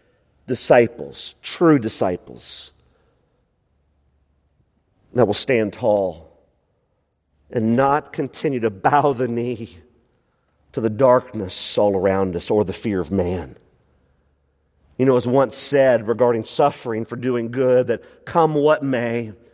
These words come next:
let the furnace be ever so hot, let the waters be ever so deep, let the shadow be ever so dark, let the path be ever so rough,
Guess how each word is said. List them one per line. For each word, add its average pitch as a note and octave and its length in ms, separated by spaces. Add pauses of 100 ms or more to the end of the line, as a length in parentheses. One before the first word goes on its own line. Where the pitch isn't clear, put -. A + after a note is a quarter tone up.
(260)
let E3+ 120
the D#3+ 80
furnace F3 560
be D3 220
ever D3+ 360
so C#3+ 380
hot, C#3 640 (240)
let G#3+ 100
the G#3+ 80
waters G3+ 640
be F3+ 220
ever F#3 260
so F#3+ 220
deep, B2 520 (400)
let F#3+ 120
the F3+ 60
shadow A#3 500
be G#3 160
ever G#3+ 200
so - 220
dark, D#3 640 (380)
let A3 80
the G3+ 80
path B3+ 560
be A3 160
ever A3+ 260
so G#3+ 240
rough, E3+ 580